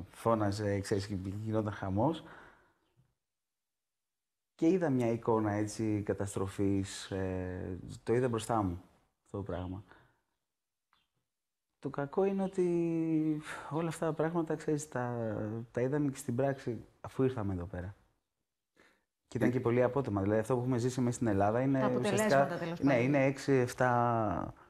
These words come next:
Speaker 1: χρόνια, τέλος πάντων, που τυραννιόμαστε. Εδώ ήταν πολύ απότομο.
Speaker 2: Ήσασταν στην πρώτη συναυλία, στη Cyprus Eight. Ε,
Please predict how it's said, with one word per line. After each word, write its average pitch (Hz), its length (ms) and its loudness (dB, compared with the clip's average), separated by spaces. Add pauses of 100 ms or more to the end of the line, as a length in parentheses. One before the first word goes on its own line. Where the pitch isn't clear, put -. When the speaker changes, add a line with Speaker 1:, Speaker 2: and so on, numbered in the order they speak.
(100)
Speaker 1:
χρόνια, 110 400 2
τέλος 95 220 0
πάντων, 101 320 4
που 80 360 -2
τυραννιόμαστε. 104 720 0 (340)
Εδώ 104 160 -2
ήταν 139 160 2
πολύ 127 180 2
απότομο. 78 480 -2 (1300)
Speaker 2:
Ήσασταν 131 360 2
στην 104 160 0
πρώτη 117 280 8
συναυλία, 90 840 2
στη - 260 -8
Cyprus 95 360 4
Eight. 87 300 2 (1000)
Ε, 98 640 6